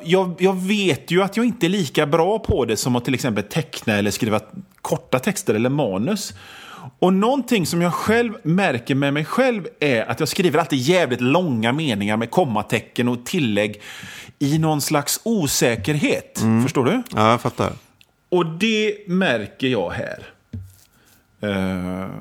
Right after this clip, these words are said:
Speaker 1: att han också gör. K-, kanske gör han av helt andra anledningar än att jag gör det. Men jag gör det för att jag är osäker.
Speaker 2: Mm.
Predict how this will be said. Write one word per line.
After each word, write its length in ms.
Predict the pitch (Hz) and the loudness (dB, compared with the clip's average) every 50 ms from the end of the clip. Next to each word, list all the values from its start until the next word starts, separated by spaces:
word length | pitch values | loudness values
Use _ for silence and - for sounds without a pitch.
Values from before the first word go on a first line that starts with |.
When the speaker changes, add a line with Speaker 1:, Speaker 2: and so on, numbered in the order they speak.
| 95 104 107 107 - _ - | -14 -14 -14 -14 -12 _ -4
Speaker 1:
att 400 | 117 110 101 - _ - - - - - | -4 -4 -4 -6 _ -20 -20 -20 -14 -10
han 320 | - - 131 123 117 131 | -4 -2 0 0 2 2
också 340 | 170 202 - - - - 214 | 0 -2 -2 -2 0 0 2
gör. 420 | 208 156 104 - - - - - - _ _ _ - - - _ - | 2 2 0 -2 -6 -12 -14 -18 -20 _ _ _ -20 -20 -20 _ -10
K-, 80 | - - - 147 92 92 - - - - | -10 -8 -6 -8 -8 -8 -10 -10 -2 2
kanske 320 | 196 220 185 - - 202 | 2 2 2 2 2 2
gör 140 | 262 254 208 | 2 4 4
han 100 | 190 175 | 4 2
av 120 | 180 170 | 2 0
helt 240 | 160 202 190 - 202 | 0 0 -2 0 0
andra 220 | 185 170 156 156 | 0 2 2 2
anledningar 420 | 160 151 135 123 123 120 123 123 - | 2 2 0 0 0 0 0 -2 0
än 220 | 131 131 135 135 135 | 0 0 0 0 -2
att 100 | 127 147 | -2 0
jag 260 | 151 185 208 214 190 | 0 0 2 2 0
gör 220 | 175 131 104 90 - | 0 0 0 0 -2
det. 100 | 95 107 | -2 -2
Men 200 | 127 143 147 160 | -2 -2 -2 -2
jag 260 | 220 226 233 240 247 | -2 -2 0 0 0
gör 280 | 226 208 131 101 98 | 0 0 0 0 0
det 120 | 95 98 92 | -2 -4 -4
för 120 | - 101 | -4 -4
att 140 | 98 - - - - - - - - - - - - - - | -6 -6 -10 -20 -20 -20 -20 -20 -20 -20 -20 -20 -20 -16 -6
jag 200 | - 127 131 143 | -2 2 2 4
är 40 | 165 | 2
osäker. 800 | 185 214 180 120 - - - 113 98 - - - 233 233 - 82 - - _ _ _ _ - | 2 0 -2 -4 -4 0 0 0 0 -2 -2 -2 -2 -2 -2 -2 -8 -12 _ _ _ _ 0
Speaker 2:
Mm. 340 | - 123 120 120 127 143 160 | 2 4 4 6 4 2 0